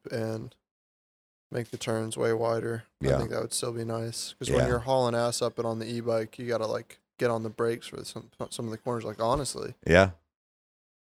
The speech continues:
Speaker 2: I mean, you do. You have to work some of those technical corners.
Speaker 1: Yeah.
Speaker 2: It'd be, I mean, we redid lower squat rack, and those turns are a little,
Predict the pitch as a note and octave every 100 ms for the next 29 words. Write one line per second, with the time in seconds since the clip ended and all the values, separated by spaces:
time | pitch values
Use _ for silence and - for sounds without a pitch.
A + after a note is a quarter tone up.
0 | _ - E2 D#2+ E2+ F2 E2+ D#2+ D2+ D#2+
1 | D2 D2 D2+ D2+ C#2 C#2 - C#2 C2+ C2
2 | C2+ C2+ C2+ C#2 C#2 - - A#2+ A#2 -
3 | G2 B2 A2 F#2 F#2 E2+ E2 - _ -
4 | D2+ F#2 F2 E2+ D#2+ D2+ D#2 D#2+ D#2 -
5 | D2+ B1+ C#2 C2+ - C#2 C#2+ D2 - E2
6 | D2+ C#2 C2+ D2 D#2+ E2+ F2